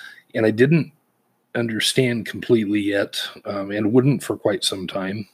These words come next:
Not sure that I completely understand today, but, um, you know, I didn't, didn't fully understand yet what that meant. Uh, but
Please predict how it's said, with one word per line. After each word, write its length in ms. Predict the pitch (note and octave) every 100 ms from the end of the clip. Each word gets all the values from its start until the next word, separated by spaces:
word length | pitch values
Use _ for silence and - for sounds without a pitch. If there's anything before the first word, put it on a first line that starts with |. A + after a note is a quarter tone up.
| -
Not 220 | D3 B2
sure 180 | - A2+
that 120 | F#2+
I 80 | F2+
completely 640 | - E2+ - A#2+ G2+ G2
understand 520 | G2 G#2 - G#2+ G2
today, 400 | G2 G2 C3+ F#2 G2
but, 140 | G2 - - - - - - _ _ G#2
um, 420 | G2+ F#2+ F#2+ - _ _ _ _ _ _ _ _ - _ _ _ _ -
you 100 | C#3+
know, 80 | B2
I 60 |
didn't, 260 | C3 D3 -
didn't 260 | D3 C#3+ -
fully 300 | D3 B2+ A#2+
understand 600 | A#2 - - A#2+ A2+ A2
yet 200 | G2+ - _ _ _ _ _ _ _ _ _ -
what 340 | A#2+ C3 -
that 180 | G#2+ G2
meant. 480 | F#2+ F2 - - - - -
Uh, 220 | G2+ F#2+
but 500 | G2+ A#2 A#2 -